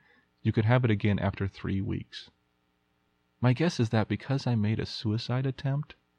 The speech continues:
my doctor let me stay on Ativan, thinking if I didn't take it, I might overdose again. Oh dear, Dee, this isn't cheery at all.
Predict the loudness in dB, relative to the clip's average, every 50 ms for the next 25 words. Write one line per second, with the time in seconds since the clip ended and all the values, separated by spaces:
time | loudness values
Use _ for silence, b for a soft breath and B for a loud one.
0 | _ _ _ _ _ _ _ _ _ 2 4 4 4 2 0 0 0 0 0 2
1 | 2 0 -2 0 0 0 0 0 -2 -2 -2 0 0 0 0 0 -2 -2 -2 -2
2 | -4 -6 -10 -12 -12 -8 -2 0 0 0 0 0 0 2 2 0 0 -2 -6 -4
3 | -2 0 -2 2 2 2 2 2 0 -2 0 -2 -2 -2 0 -2 -2 0 0 0
4 | 0 2 2 0 0 -2 _ _ -2 0 2 0 0 0 -4 -6 -6 -8 -8 -10
5 | -10 -10 -14 -14 -16 -16 -20 _ _ _ _ _ _ _ _ _ _ _ _ _
6 | _ _ _ _ _ _ _ _ _ _ _ _ _ _ _ _ _ _ _ -2
7 | 0 2 2 2 4 4 2 0 -2 -4 -10 _ _ _ 2 2 2 2 2 0
8 | -2 0 0 0 0 2 2 0 0 -2 -2 0 0 2 2 2 2 2 0 0
9 | 0 2 0 0 0 0 -2 -4 -8